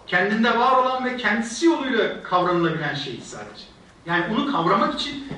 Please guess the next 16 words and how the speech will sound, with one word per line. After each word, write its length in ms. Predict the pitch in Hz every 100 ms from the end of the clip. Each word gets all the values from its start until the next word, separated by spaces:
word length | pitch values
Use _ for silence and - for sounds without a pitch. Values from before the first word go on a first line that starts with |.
| - -
başka 440 | 165 - - 302
bir 40 | 214
şey, 200 | 214 185
onun 320 | 180 214 151
dışında 420 | 196 - 277 285
bir 60 | -
şeye 180 | 254
ihtiyaç 400 | 220 - 214 214
duymayan 360 | 226 185 120 -
bir 40 |
şey. 140 | - - - - - - - -
Ya 80 | -
da 180 | 208 175
var 140 | -
olması 400 | 359 320 - - 240
için 360 | - 302 -